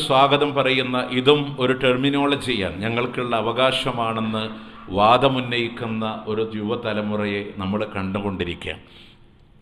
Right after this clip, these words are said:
ഇത്തരം സാഹചര്യങ്ങളിൽ നമ്മളെ സംബന്ധിച്ചിടത്തോളം ഒരുപക്ഷെ ഒരു പള്ളിയുടെ അകത്തിൽ ഇരിക്കുന്ന ആളുകൾ, പല യോഗ്യതകളുള്ള ആളുകളും ഇവിടെ ഇരിക്കുന്നുണ്ട്, പല പ്രൊഫഷണലുകളായ ആളുകളുണ്ട്. പക്ഷേ സാധാരണക്കാർക്കൊന്നും കേട്ടുപരിചയമില്ലാത്ത ഒരുപാട്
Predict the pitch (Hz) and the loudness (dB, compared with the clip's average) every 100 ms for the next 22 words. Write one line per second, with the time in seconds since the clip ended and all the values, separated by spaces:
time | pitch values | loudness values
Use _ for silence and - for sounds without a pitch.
0 | - - - - - - 123 165 180 175 | -20 -20 -20 -20 -20 -10 2 6 6 6
1 | 151 160 160 165 160 156 151 151 139 - | 8 8 8 6 4 4 6 6 4 0
2 | 123 135 165 170 160 151 151 147 151 139 | 0 4 6 6 4 0 0 0 0 0
3 | 135 135 131 127 131 - 120 120 117 117 | 0 0 -2 -2 -4 -4 -4 -4 -4 -2
4 | 113 110 110 - 113 110 107 107 113 107 | -2 -4 -4 -4 -4 -4 -6 -6 -6 -4
5 | 101 101 98 85 - 95 104 107 - - | -4 -4 -6 -10 -6 -2 0 -2 -8 -18
6 | - 104 104 120 131 135 131 127 127 120 | -14 0 4 6 6 6 4 2 2 0
7 | 117 117 117 120 120 113 123 113 135 123 | 0 0 -2 -4 -4 -4 -4 -6 -8 -6
8 | 113 92 80 - - - - 113 113 117 | -6 -8 -10 -14 -20 -20 -6 -4 -2 -2
9 | - 135 131 127 123 117 113 107 107 104 | -2 -2 -2 -2 0 0 0 0 -2 -4
10 | 98 85 85 110 143 139 131 - - - | -4 -6 -8 -2 2 2 0 -10 -18 -2
11 | 135 131 151 151 147 - 143 135 143 131 | 4 6 8 6 4 2 2 2 -2 -4
12 | 127 - 131 131 143 127 120 110 117 113 | -4 -2 -2 -2 -2 -2 -4 -4 -4 -2
13 | 113 110 110 104 104 | -2 -2 -4 -2 -2